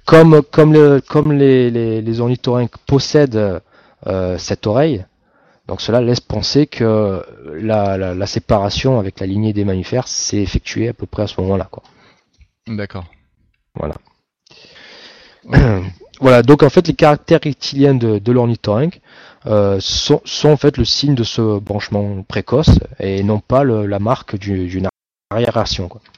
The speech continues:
Speaker 1: Donc si on met de côté en fait ce mythe de la primitivité, on peut alors mieux apprécier, euh, les, les, les élégantes adaptations de l'ornithorynque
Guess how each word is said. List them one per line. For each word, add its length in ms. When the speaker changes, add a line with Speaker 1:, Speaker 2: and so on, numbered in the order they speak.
Speaker 1:
Donc 300
si 200
on 120
met 100
de 80
côté 340
en 80
fait 160
ce 160
mythe 320
de 80
la 140
primitivité, 640
on 80
peut 240
alors 340
mieux 220
apprécier, 680
euh, 320
les, 260
les, 200
les 200
élégantes 300
adaptations 460
de 80
l'ornithorynque 640